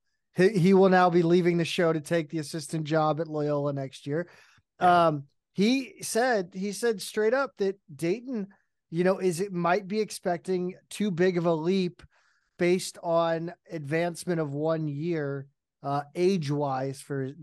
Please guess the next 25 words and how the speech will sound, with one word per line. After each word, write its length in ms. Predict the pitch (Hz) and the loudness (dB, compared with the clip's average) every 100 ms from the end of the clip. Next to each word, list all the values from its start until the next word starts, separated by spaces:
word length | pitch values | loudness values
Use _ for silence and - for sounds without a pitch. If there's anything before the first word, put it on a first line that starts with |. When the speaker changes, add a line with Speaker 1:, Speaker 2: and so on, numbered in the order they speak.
| - | -6
Speaker 1:
for 120 | 151 | -2
that 240 | 135 135 | -2 -2
team. 360 | - 185 147 107 - _ _ _ | -4 0 0 -2 -12 _ _ _
Uh, 260 | 165 160 160 | -2 2 2
what 680 | 165 147 151 151 156 208 285 | -2 -10 -12 -12 -4 -2 -2
do 40 | |
you 300 | 269 196 208 | -4 -4 -4
think 280 | 208 196 165 | -2 -4 -2
about 280 | 160 160 147 | -2 -2 -4
the 140 | 160 | -4
idea 240 | 156 156 | -4 -4
that 160 | 151 160 | -6 -6
maybe 220 | 160 165 | -4 -4
their 160 | 175 175 | -6 -6
inexperience 680 | 165 170 - 160 165 180 - | -8 -10 -10 -8 -6 -6 -10
is 100 | 147 | -16
still 260 | - 160 | -4 -2
the 100 | 165 | -2
reason 340 | 156 147 147 170 | -2 -2 -4 -4
they're 140 | 160 | -4
not 320 | 135 131 147 - _ _ _ _ 139 | -4 -4 -6 -8 _ _ _ _ -4
getting 280 | 151 156 | -2 0
over 220 | 147 143 147 | 0 0 -2
that 160 | 135 | -4
hump? 440 | 120 175 139 117 | -4 -6 -6 -10